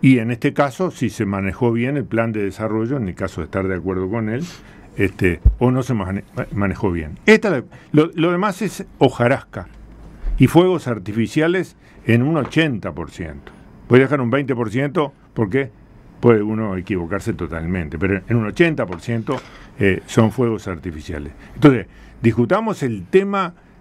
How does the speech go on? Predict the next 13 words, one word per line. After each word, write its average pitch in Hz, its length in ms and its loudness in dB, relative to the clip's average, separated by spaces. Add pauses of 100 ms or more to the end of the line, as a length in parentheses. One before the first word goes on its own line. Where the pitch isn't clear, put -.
clave, 151 520 2 (560)
que 131 160 8
es 143 100 -2
el 131 220 0
rol 208 400 0 (140)
de 190 280 0 (300)
ancap 120 540 2 (360)
en 107 120 2
particular, 104 720 0 (480)
eh, 110 260 6
en 117 160 4
estos 143 260 0
años, 175 480 0